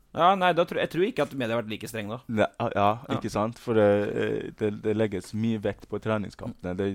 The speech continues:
Speaker 2: det gjøres ikke i utlandet.
Speaker 1: Men hva, det presset der likevel, du må, altså, som Rosenborg-spiller, vi spør jo mye om det. Altså, hvor mye press skal fotballspillere tåle? Men i Rosenborg så er det litt andre regler enn resten av Norge,
Speaker 2: Nei, det
Speaker 1: kanskje?
Speaker 2: er jo det, fordi det er jo Norges beste fotballklubb.
Speaker 1: Ja.
Speaker 2: Når du spiller der og ting ikke går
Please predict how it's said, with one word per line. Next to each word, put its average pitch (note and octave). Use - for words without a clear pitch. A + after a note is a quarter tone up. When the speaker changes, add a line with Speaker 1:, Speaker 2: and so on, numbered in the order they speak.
Speaker 2:
det G2+
gjøres F#2+
ikke G#2
i F#2
utlandet. -
Speaker 1:
Men F3+
hva, G3
det G3+
presset D#3
der F3
likevel, D#3+
du D#3+
må, C#3
altså, E3
som E3+
Rosenborg-spiller, A#2+
vi D#3+
spør B2
jo C#3
mye C3
om B2+
det. B2+
Altså, C#3
hvor C#3
mye C#3+
press B2+
skal B2+
fotballspillere A2+
tåle? B2
Men C3
i D3
Rosenborg A2+
så C#3+
er A#2+
det C3
litt -
andre D3
regler A#2+
enn C3+
resten B2+
av C3+
Norge, C#3
Speaker 2:
Nei, G3
det D3+
Speaker 1:
kanskje? B2+
Speaker 2:
er A#2
jo F3+
det, C#3
fordi G#2
det G#2
er G2
jo G#2
Norges B2
beste -
fotballklubb. -
Speaker 1:
Ja. C3
Speaker 2:
Når G2+
du G2
spiller F2+
der F2
og F2
ting F#2
ikke E2
går E2